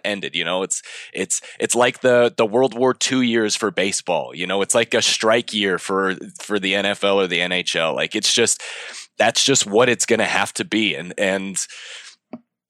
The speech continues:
like, like, like I said, like, yes, we, we, we have never <laughs> had the three major sports kinda, you know, just get canceled out. Um, but I, again, I just think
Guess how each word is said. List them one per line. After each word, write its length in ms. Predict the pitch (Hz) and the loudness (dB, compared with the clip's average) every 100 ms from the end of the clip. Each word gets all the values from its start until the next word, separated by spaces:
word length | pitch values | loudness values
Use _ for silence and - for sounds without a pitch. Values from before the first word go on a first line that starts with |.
| - | -4
like, 160 | 123 - 107 | -4 -2 -2
like, 280 | 98 117 101 | 2 2 2
like 200 | 113 120 | 2 4
I 80 | 135 | 4
said, 320 | 131 175 139 | 4 4 4
like, 260 | 107 104 - | 4 2 -2
yes, 320 | - 151 - - | 2 2 2 0
we, 220 | 120 101 | -2 -4
we, 180 | 110 120 | -4 -2
we 280 | 107 120 123 | -2 0 0
have 100 | 110 | 2
never 240 | 131 127 | 2 4
<laughs> 0 | |
had 440 | 151 - 175 - - - - | 2 2 2 2 -2 -10 -6
the 120 | - 139 | -2 -2
three 320 | - - 143 | -2 0 2
major 320 | 135 135 131 | 2 2 2
sports 420 | - - 127 - | 0 2 2 2
kinda, 460 | - 110 107 104 95 | 0 0 2 0 -2
you 140 | 98 101 | -4 0
know, 180 | 98 92 | 0 0
just 380 | 85 104 - - _ _ - | -4 -4 -4 -10 _ _ -6
get 220 | - 104 | -4 -4
canceled 520 | - - 120 110 101 92 | -4 -2 -2 0 0 2
out. 300 | 110 73 - _ - | 2 0 -6 _ -4
Um, 680 | 92 92 87 87 87 87 85 - | 0 2 4 2 2 -2 -8 0
but 220 | 92 90 _ _ _ _ _ _ | 0 0 _ _ _ _ _ _
I, 140 | 82 85 | -4 -2
again, 480 | 92 87 - - 143 | -4 -4 -4 -2 0
I 80 | 76 | -2
just 200 | 92 - | -4 -2
think 200 | 90 | -4